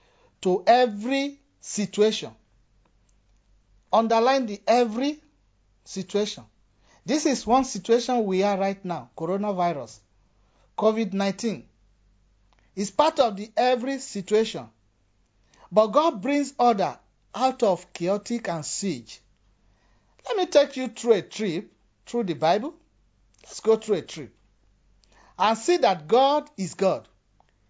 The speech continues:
He is in the midst of every situation. He is the go-, he is the one who can bring order. He is the one who can bring peace and glory out of chaotic, confused, and hopeless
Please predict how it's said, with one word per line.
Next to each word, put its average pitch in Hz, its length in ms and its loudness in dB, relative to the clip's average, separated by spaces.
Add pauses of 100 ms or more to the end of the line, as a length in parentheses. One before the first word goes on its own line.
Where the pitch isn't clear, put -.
(300)
He 330 220 4
is 254 160 0
in 196 140 0
the 190 140 0
midst 262 400 2
of 180 220 -2 (100)
every 254 360 2
situation. 214 600 -4 (800)
He 247 160 4
is 339 200 4
the 196 120 -4
go-, 208 360 0
he 302 100 4
is 359 260 6
the 202 100 -2
one 202 320 0 (380)
who 330 160 4
can 190 300 0
bring 233 280 0
order. 175 280 2 (760)
He 294 120 4
is 370 240 6
the 214 120 -2
one 220 300 0 (120)
who 370 180 4
can 220 260 2
bring 262 220 -2
peace - 600 -8 (840)
and 226 300 2
glory 349 360 4 (100)
out 311 240 -2
of 233 280 -10
chaotic, 285 720 0
confused, 247 580 -2
and 196 160 -4
hopeless 247 680 2